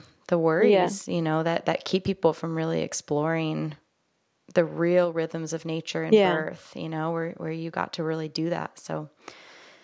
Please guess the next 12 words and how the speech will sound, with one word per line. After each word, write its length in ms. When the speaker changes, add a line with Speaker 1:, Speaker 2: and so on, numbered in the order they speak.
Speaker 1:
thank 220
you 80
so 200
much 320
for 120
sharing. 580
Speaker 2:
And 100
I 60
definitely, 640
yeah, 320
I 300
love 380